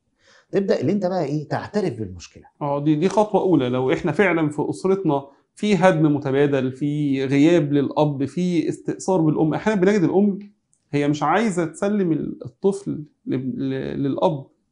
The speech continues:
Speaker 2: مش عايزة الأب ياخد نصيب، ويطرح السؤال على الطفل: "بتحب مين أكتر؟"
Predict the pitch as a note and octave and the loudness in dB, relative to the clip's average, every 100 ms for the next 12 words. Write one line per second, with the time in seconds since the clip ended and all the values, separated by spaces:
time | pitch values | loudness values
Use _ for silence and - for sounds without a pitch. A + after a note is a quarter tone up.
0 | - - D#3 F#3 F3+ E3 F#3+ D#3+ F3 F3+ | -4 0 2 4 4 2 2 2 2 0
1 | D3 D3 C#3+ C#3 G3+ F#3+ B2+ - _ _ | -2 -2 -2 -4 -2 -2 -2 -8 _ _
2 | _ _ C#3+ F3+ G3 F#3 - - F#3 E3+ | _ _ 6 8 8 0 -2 -2 2 2
3 | C#3+ - F3+ F3+ C#3 D3 - F3+ F#3 G3 | 0 -2 -6 -4 -4 -6 -6 -4 -2 -2
4 | - - - - | -4 -8 -12 -20